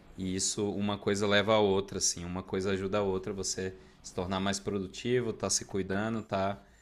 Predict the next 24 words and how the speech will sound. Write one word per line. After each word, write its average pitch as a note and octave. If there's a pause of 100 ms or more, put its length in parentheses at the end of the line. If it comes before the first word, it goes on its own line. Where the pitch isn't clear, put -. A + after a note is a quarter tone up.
(200)
é, F2+
presente G2+
no, G2+
no G2+
que -
você G2
valoriza. F#2+ (1000)
E E2+
aí, E2
realmente, G2+ (600)
a F#2+
gente G2
sai G#2+
daquele, A2+
daquela G#2
rotina A2
que B2
a A2
gente A2+
já A2
viu A2+
muita B2
gente B2
entrando A2